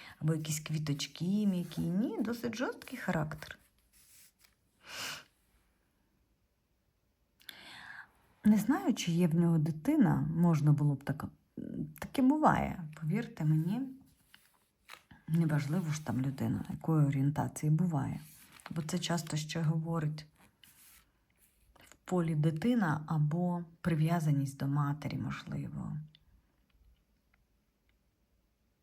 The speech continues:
Якась така пуповина невідірвана. От що цікаво, а, взагалі це певний якийсь комплекс дитячий лишився, чесно кажучи, у нього.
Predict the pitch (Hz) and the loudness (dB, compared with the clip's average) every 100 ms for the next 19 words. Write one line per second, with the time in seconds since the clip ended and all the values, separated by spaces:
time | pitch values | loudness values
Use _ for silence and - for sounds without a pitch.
0 | _ _ _ _ _ _ - - 147 - | _ _ _ _ _ _ -8 -4 -6 -4
1 | 151 151 143 147 - _ _ _ _ _ | -6 -4 -4 -6 -12 _ _ _ _ _
2 | _ _ - 160 175 165 170 165 151 156 | _ _ -4 0 2 4 4 6 8 8
3 | 151 156 151 156 156 127 117 127 131 _ | 8 6 6 6 6 4 -2 -6 -10 _
4 | _ _ _ _ - - - - 160 156 | _ _ _ _ -20 -16 -16 -8 -2 -2
5 | 156 196 - 202 190 156 156 - - - | -2 -4 -4 -2 2 2 0 -6 -10 -16
6 | - - - - - - - - - _ | -20 -20 -20 -20 -20 -20 -20 -20 -20 _
7 | 160 151 151 143 165 190 254 - - 202 | 0 0 0 2 2 2 -2 -6 0 2
8 | 185 175 160 175 - 190 170 160 156 - | 2 0 -2 -6 -4 -2 -2 -2 -2 -4
9 | 160 156 160 156 156 151 147 151 - 151 | -4 0 0 0 0 0 0 -2 -2 -4
10 | - 151 - 123 - 135 - 127 127 - | -6 -10 -8 -8 -8 -8 -6 -8 -10 -10
11 | - - - - - | -10 -10 -8 -8 -10